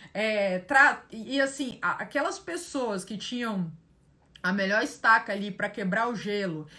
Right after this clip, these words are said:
e poder trazer, é, o gelo ma-, mais perfeito pra vender e tudo mais, ganhava mais dinheiro.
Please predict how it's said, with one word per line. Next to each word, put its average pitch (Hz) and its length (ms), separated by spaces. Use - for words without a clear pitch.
e 220 140
poder 208 760
trazer, 214 680
é, 180 400
o 220 160
gelo 214 600
ma-, 196 320
mais 254 400
perfeito 208 840
pra 202 180
vender 196 540
e 196 60
tudo 190 280
mais, 214 440
ganhava 220 460
mais 220 220
dinheiro. 170 420